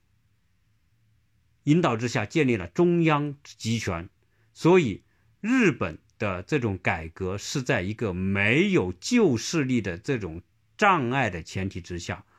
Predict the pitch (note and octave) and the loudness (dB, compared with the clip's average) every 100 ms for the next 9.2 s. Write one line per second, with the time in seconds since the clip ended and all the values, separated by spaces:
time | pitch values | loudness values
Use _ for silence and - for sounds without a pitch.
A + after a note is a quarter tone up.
0 | _ _ A2+ A#2 D#3 G3+ - A#2+ B2 B2 | _ _ 0 2 4 2 0 0 0 -4
1 | - B2+ B2+ - B2 A2 E2 G#2+ G2 F#2 | -2 0 -2 -4 -4 -4 -6 -6 -6 -6
2 | - E3 A2 F2 D#2 F2 F2 _ _ _ | 0 2 0 -4 -10 -14 -16 _ _ _
3 | _ _ _ _ _ - G#2+ G2 F#2+ - | _ _ _ _ _ -4 0 0 -2 -8
4 | _ _ _ _ _ - C3+ G#2 - _ | _ _ _ _ _ -4 -2 -4 -8 _
5 | _ _ _ - - _ _ _ _ _ | _ _ _ -20 -20 _ _ _ _ _
6 | _ _ _ _ _ - E3 A#2+ G#2+ G2+ | _ _ _ _ _ 0 2 2 0 -2
7 | F#2 G#2 G2+ E2+ - _ _ B2 A2+ F2+ | -4 -6 -6 -10 -16 _ _ -6 -6 -6
8 | F2 - D#3 D3 C#3 F#2 - _ _ _ | -8 -2 2 2 0 -4 -10 _ _ _
9 | F#2+ D#2+ | -16 -16